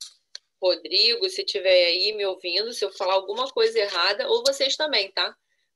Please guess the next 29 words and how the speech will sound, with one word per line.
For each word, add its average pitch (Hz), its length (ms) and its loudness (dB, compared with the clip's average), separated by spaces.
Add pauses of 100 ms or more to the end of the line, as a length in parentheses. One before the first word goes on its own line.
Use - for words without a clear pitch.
Porque 202 160 -4
eu 196 80 0
coloquei 208 400 0
do, 208 160 -2 (400)
do 208 160 -10
que - 100 -4
eu 220 120 2
tenho 220 260 -4
de - 100 -16
conhecimento. 240 640 -4
Se 180 80 -16
vocês 185 180 -8
falarem, 180 400 -4
"Dani, 233 380 0 (400)
não, 202 280 -2
isso - 240 -12
tá, 220 320 -2
tá 240 180 -4
errado", 226 460 -4
me 208 160 -10
corrijam 226 400 -4
na 311 160 -8
hora. - 200 -8 (680)
Então, 220 140 0
olha 262 140 2
só, 190 320 2
antes 226 220 0
da 240 120 2
largada, 202 720 0